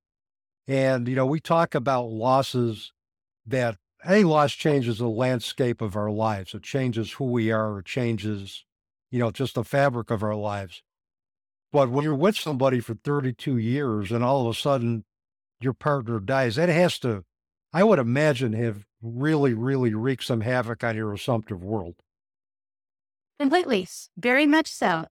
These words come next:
Speaker 2: Um, we were very isolate-, we were pretty isolated people. We're both introverts. Neither, we were both pretty antisocial back then. Um, we didn't have kids.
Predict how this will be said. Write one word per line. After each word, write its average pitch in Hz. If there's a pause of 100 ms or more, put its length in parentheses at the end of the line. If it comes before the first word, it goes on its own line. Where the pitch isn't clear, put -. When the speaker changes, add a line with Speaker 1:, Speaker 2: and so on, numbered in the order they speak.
Speaker 2:
Um, 196
we 233
were 247
very 233
isolate-, 226
we 277
were 320
pretty 370
isolated 247
people. 233
We're 220
both 208
introverts. 214
Neither, 202
we 202
were 202
both 208
pretty 208
antisocial 190
back 175
then. 180 (1040)
Um, 240 (460)
we 226
didn't 226
have 247
kids. 233